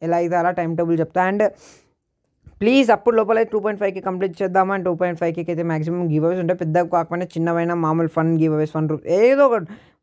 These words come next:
ఫుల్ ఎంటర్టైన్ చేస్తా. అంత, so that ప్లీజ్ అన్న, ఇంతవరకు మీరు ఛానల్ లైక్ చేయకపోతే లైక్ చేయండి, సబ్స్క్రైబ్ చేసుకొని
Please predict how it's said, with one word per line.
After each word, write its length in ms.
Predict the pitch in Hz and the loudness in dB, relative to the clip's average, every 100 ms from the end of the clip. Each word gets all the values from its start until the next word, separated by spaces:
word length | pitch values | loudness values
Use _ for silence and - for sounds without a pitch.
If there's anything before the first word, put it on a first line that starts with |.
| - | -10
ఫుల్ 140 | 226 262 | -2 0
ఎంటర్టైన్ 380 | 226 226 226 | 2 0 0
చేస్తా. 280 | 202 202 220 | 0 2 2
అంత, 540 | 214 208 208 _ - 180 | 2 -2 -12 _ -14 -14
so 400 | _ - 240 214 | _ -4 -2 0
that 160 | 247 - | -4 -6
ప్లీజ్ 240 | 233 269 285 | -6 0 0
అన్న, 120 | 262 | 0
ఇంతవరకు 380 | 240 233 233 226 | -2 0 0 0
మీరు 220 | 226 220 | -2 -2
ఛానల్ 240 | 208 208 | -2 0
లైక్ 240 | 196 196 208 | 0 -2 -4
చేయకపోతే 300 | 190 190 185 | -8 -6 -2
లైక్ 300 | 190 214 247 | 0 0 -2
చేయండి, 380 | 214 202 214 - _ _ _ _ - | 0 0 0 -4 _ _ _ _ -6
సబ్స్క్రైబ్ 580 | - - 233 247 226 | -6 -6 -2 0 0
చేసుకొని 580 | 226 220 226 220 214 214 | -6 -4 -6 -4 -6 -8